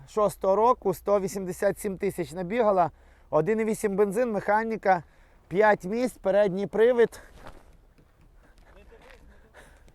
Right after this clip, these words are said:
чотири триста пробігу, о, чотири триста коштує. Е, офіційний представник, е, продав цю, цього Опеля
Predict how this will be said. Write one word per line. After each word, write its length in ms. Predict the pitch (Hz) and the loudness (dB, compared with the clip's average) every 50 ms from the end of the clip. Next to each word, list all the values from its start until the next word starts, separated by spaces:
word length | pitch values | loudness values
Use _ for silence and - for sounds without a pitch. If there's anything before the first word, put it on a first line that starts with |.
| _ _ - - - - - - - - - - | _ _ -20 -20 -20 -20 -20 -20 -20 -20 -20 -4
чотири 520 | - - 202 180 - 226 233 240 233 233 | 2 2 2 6 8 10 10 12 12 10
триста 680 | 202 - - 202 214 220 208 170 - - 208 190 175 156 - _ _ _ _ _ _ _ _ - - - _ - _ _ _ | 8 6 4 4 4 4 4 2 0 2 4 4 4 2 -2 _ _ _ _ _ _ _ _ -20 -20 -20 _ -20 _ _ _
пробігу, 760 | - 160 185 202 202 185 160 175 208 240 247 220 240 240 233 226 - | -4 0 4 4 4 4 4 2 0 0 0 2 2 0 0 2 4
о, 200 | 202 196 190 160 | 6 6 6 6
чотири 260 | - - 220 233 220 | 4 4 4 4 6
триста 340 | - 233 226 208 - 220 196 | 4 2 2 2 2 0 0
коштує. 600 | - 226 240 247 214 - - 208 190 170 151 135 - - - - - - - - | 2 2 2 2 2 2 4 6 6 6 6 4 0 -8 -20 -20 -20 -10 -4 -2
Е, 240 | 147 156 160 160 | 0 2 2 2
офіційний 600 | - - 190 151 185 226 170 - 254 247 208 214 214 | 2 0 0 0 -2 -6 -6 -6 -6 -4 -4 -4 -4
представник, 1120 | - 214 220 220 - - 220 214 208 208 208 214 208 - - 202 196 190 185 - - - | -4 -4 -4 -4 -4 -4 -4 -4 -4 -4 -6 -6 -8 -8 -6 -6 -6 -6 -6 -8 -8 -4
е, 300 | 185 180 180 175 170 156 131 - - | 0 2 4 4 4 2 -2 -8 -6
продав 460 | - 185 196 175 185 190 180 170 143 123 - - | -4 -4 -2 0 2 2 2 2 0 -4 -8 -6
цю, 260 | 185 185 180 165 156 - - - - - | -4 -4 -2 -4 -6 -10 -14 -20 -20 -8
цього 340 | - - 208 185 170 190 - | -2 0 0 0 0 0 2
Опеля 500 | 202 196 185 - 185 175 165 160 147 143 | 2 2 2 2 0 -2 0 0 0 -2